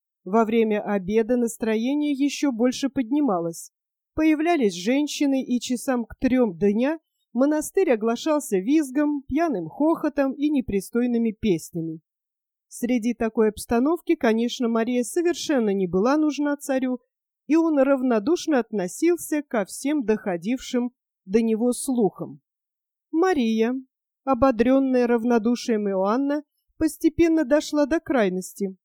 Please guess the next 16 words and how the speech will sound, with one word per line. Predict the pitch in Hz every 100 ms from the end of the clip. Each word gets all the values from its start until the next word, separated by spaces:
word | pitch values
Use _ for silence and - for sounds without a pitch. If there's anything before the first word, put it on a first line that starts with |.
| _ _ _
Она, | 294 320 302
вопреки | 285 - 294 - 277
древним | 214 262 254 240 233
традициям, | 226 226 339 - - 175 165
стала | - 330 330
показываться | - 277 311 302 254 277 269 277
на | 254 254
улицах | 247 220 - 202
Москвы | 226 196 196 - 202 302 - _ _ -
в | 190
открытых | 269 - 359 370 208 196
экипажах | 180 - - 320 330 302 -
рядом | 240 262 285 320
со | - 214
своими | - 196 202 269 277
любовниками. | 262 294 180 165 185 165 175 170 160